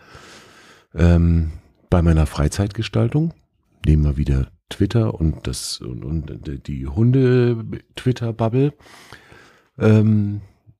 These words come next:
die für mich einfach wirklich eine Möglichkeit ist, es ein bisschen gemütlich zu haben und mit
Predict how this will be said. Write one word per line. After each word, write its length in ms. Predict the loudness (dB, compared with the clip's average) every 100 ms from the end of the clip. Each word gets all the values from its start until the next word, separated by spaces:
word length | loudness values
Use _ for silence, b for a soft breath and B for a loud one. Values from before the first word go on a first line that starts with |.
| _ _
die 760 | -18 -16 -16 -18 -18 -6 -4
für 160 | 2 4
mich 300 | 4 2 0
einfach 320 | 2 2 0
wirklich 260 | -2 -2 0
eine 120 | 0
Möglichkeit 500 | 0 -4 -4 -2 -2
ist, 160 | -4
es 160 | -6 -4
ein 80 | -2
bisschen 320 | -2 -2 -4
gemütlich 400 | 0 0 0 -4
zu 160 | -2 -2
haben 280 | -2 -2 -4
und 260 | -4 -4
mit 240 | -4 -4